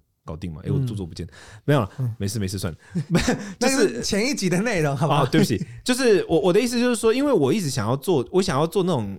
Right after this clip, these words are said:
Speaker 1: 就是长尾型的东西，我喜欢就是很辛苦把一件事做完，
Speaker 2: 嗯。
Speaker 1: 然后我就躺着，它就自己可以运作。
Speaker 2: 嗯。
Speaker 1: 对，我，我是做事风格是这样的。那
Speaker 2: OK。
Speaker 1: 我就一直觉得说，因为像，像我，像快乐大学，我，我常常讲嘛，就是说到现在为止，我都觉得说，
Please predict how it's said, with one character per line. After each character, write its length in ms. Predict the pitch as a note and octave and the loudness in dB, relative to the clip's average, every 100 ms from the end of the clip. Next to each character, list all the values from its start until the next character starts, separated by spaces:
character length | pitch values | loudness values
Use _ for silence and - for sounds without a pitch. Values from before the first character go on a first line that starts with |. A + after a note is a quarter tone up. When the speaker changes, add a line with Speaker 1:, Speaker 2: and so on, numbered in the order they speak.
| - | -8
Speaker 1:
就 120 | F3+ | -6
是 120 | E3 | -4
长 280 | E3 - A#2+ | -6 -4 -2
尾 120 | C3 | 0
型 160 | - F#2 | -2 -6
的 60 | F2 | -6
东 160 | F2 | -6
西， 100 | F#2 | -2
我 120 | A2 | 0
喜 120 | E3+ D#3 | 0 2
欢 240 | C3 C3 | 0 0
就 120 | D3+ | 0
是 40 | D3 | 0
很 140 | G#2 | 0
辛 160 | C3 C#3 | 0 -2
苦 160 | A2+ | -2
把 120 | E2+ | -2
一 40 | F#2+ | -2
件 80 | A2+ | -2
事 100 | A2+ | 0
做 160 | B2+ | 0
完， 100 | E2+ | 0
Speaker 2:
嗯。 20 | F2+ | 0
Speaker 1:
然 80 | |
后 60 | A2 | 0
我 60 | G2 | 0
就 60 | |
躺 240 | A2 D2+ D#2 | -4 -8 -10
着， 120 | E2+ | -10
它 100 | G2 | -8
就 60 | |
自 120 | F#2+ F#2+ | -8 -10
己 120 | D2+ | -10
可 100 | E2+ | -10
以 160 | D2+ - | -12 -10
运 160 | F#2 E2 | -12 -6
作。 120 | D#3 | -2
Speaker 2:
嗯。 240 | D3+ B2 A#2 | -2 -2 -4
Speaker 1:
对， 100 | G2+ | -6
我， 280 | F2+ F#2+ | -6 -8
我 140 | D#2 F#2+ | -8 -6
是 80 | A#2 | -2
做 160 | A#2+ | -2
事 80 | G2+ | -2
风 160 | G2+ F#2+ | -4 -4
格 100 | E2 | -6
是 60 | |
这 120 | F2+ | -8
样 100 | D2+ | -12
的。 80 | B1+ | -8
那 140 | C3+ F3+ | -2 0
Speaker 2:
OK。 160 | A#2 A2 - - - | 0 -6 -18 -6 -2
Speaker 1:
我 80 | |
就 100 | D#3 | 0
一 80 | C4+ | 0
直 80 | F3 | 0
觉 160 | A#2+ A#2+ | 0 2
得 140 | A#2+ | 2
说， 560 | - C#3+ C3 B2+ B2+ - _ _ _ _ _ - _ | 0 2 4 2 0 -10 _ _ _ _ _ -20 _
因 100 | A3 | 0
为 60 | B3 | 0
像， 300 | B3 G#3 C#3 | 2 0 0
像 220 | F#3 G3+ | -2 0
我， 160 | G#2+ F2+ - - | 0 -4 -8 -10
像 160 | - F#3 | -6 0
快 140 | G3+ | 0
乐 60 | F3+ | 2
大 140 | D#3 | 0
学， 400 | A#2+ F#2 F2+ F#2+ | -2 -4 -4 -6
我， 180 | G#2+ G2+ | -8 -8
我 100 | G2 | -6
常 140 | G2+ A2 | -4 -2
常 100 | A2+ | -2
讲 160 | C#2 | -4
嘛， 120 | C2 D2 | -8 -4
就 100 | A#2 | -2
是 60 | |
说 140 | A#2 B2+ | 0 0
到 120 | C3 | 0
现 120 | D3 | 0
在 60 | A2+ | 0
为 120 | G2+ | -2
止， 100 | F#2 | -4
我 80 | D#2+ | -4
都 140 | G#2 | -4
觉 180 | G2 E2+ | -2 -6
得 80 | F2 | -4
说， 260 | F#2+ F#2 | -6 -6